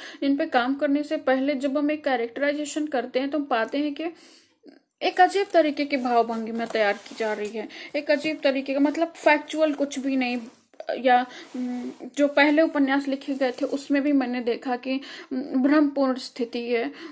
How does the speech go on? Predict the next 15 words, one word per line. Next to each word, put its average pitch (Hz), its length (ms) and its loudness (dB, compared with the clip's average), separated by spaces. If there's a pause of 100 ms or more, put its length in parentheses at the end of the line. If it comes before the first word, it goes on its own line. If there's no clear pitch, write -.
(380)
उनके 285 260 4
बारे 254 400 6
में 247 180 -2
जो 254 100 2
चीज़ें 254 300 0
आप 247 180 0
नहीं 247 260 2
जानते 233 380 0
हैं, 233 160 -6
जब 220 160 -6
गुलाम 233 280 0
मंडी 226 320 -4
में 226 200 -6
या, 220 240 -4 (300)
उम, 240 320 -8